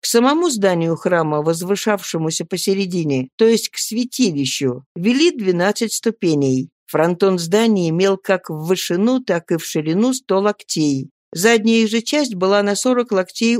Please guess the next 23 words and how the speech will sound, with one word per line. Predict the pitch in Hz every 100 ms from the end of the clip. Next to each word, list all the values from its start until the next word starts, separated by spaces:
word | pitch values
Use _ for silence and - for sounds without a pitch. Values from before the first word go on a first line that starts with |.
| -
уже, | 220 196 165 160 165 170
ибо | 214 185
с | 190
обеих | 196 190 202 185
сторон | - 208 247 262
фронтона | 226 170 170 185 165 156 151 -
выступали | 185 196 240 240 226 202
два | 175 196
крыла, | 202 180 165 170 233 277
каждое | - 240 247 262
на | 240 170
двадцать | 147 165 185 214 -
локтей. | 196 196 - 165 147 123 131 _ _
Передние | 240 269 330 320 247
ворота | 196 180 175 170
храма | 170 180 170 160
семидесяти | 160 - 208 220 185 - 185 190
локтей | 180 - 196 180
вышины | 175 - 202 202
и | 180
двадцати | 160 175 202 190
пяти | 202 196 175 170
ширины | - 160 165 202 277